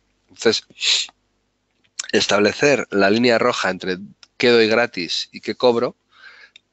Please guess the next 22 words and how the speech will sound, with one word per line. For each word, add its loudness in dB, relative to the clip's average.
has-, -2
ha -2
sido 0
y -2
es 0
la 0
mayor -2
dificultad -4
en, -8
en -12
este -16
tipo -8
de -4
modelos -4
de -6
negocio, -2
porque -10
de -4
ahí, -2
de -6
ahí -2
depende 0